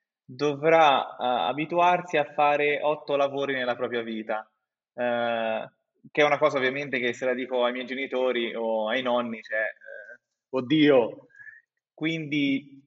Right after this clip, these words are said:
sicuramente è un tema su cui ci stiamo abituando sempre di più. Eh, anche io ho cambiato lavoro più volte, nel senso che,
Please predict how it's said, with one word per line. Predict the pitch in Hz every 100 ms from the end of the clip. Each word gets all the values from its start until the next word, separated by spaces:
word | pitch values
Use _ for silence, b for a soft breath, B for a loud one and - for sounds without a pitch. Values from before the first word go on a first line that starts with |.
| _
sicuramente | - 147 175 226 220
è |
un | 160
tema | 160 151 147
su | 147 127
cui | - 143 143
ci | 143
stiamo | 131 147
abituando | 139 135 143 143
sempre | 131 139 139 131
di | 123
più. | 131 147 196 - _ _
Eh, | -
anche | 123 110 - 131 131 139
io | 143 160
ho | 139 117
cambiato | 131 127 127
lavoro | 131 120 127 127 120
più | - 139 117
volte, | 143 127 110 117
nel | 117 110
senso | 120 - 120
che, | - 120